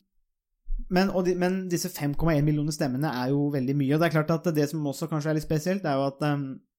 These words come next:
at i, i Norge så hadde jo fem komma en millioner stemmer i overvekt, eh, bortsett fra at det er hele befolkningen da, men, eh, det, det,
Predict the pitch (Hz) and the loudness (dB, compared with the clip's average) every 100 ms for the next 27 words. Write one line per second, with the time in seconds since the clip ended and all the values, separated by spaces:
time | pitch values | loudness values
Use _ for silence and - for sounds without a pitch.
0 | _ _ _ _ - - 143 - 143 147 | _ _ _ _ -12 -4 -2 0 -2 -2
1 | 143 135 143 143 127 120 147 160 135 139 | -2 -2 0 0 0 -2 -2 -2 0 -2
2 | 135 131 127 139 156 139 143 143 139 135 | 0 -4 -2 -2 0 0 -2 -2 -4 -4
3 | 143 131 143 127 143 151 - 143 135 131 | -4 0 0 0 -2 -6 -4 -2 -2 -4
4 | 127 - - _ _ _ _ _ 139 135 | -8 -12 -20 _ _ _ _ _ -8 -4
5 | 139 139 131 131 131 131 123 120 131 131 | -2 0 2 2 0 -2 -4 -4 -4 -4
6 | 123 143 147 175 160 143 147 147 - 139 | -6 -4 -2 0 0 0 0 -2 -2 0
7 | 131 135 143 143 135 | 2 2 2 0 2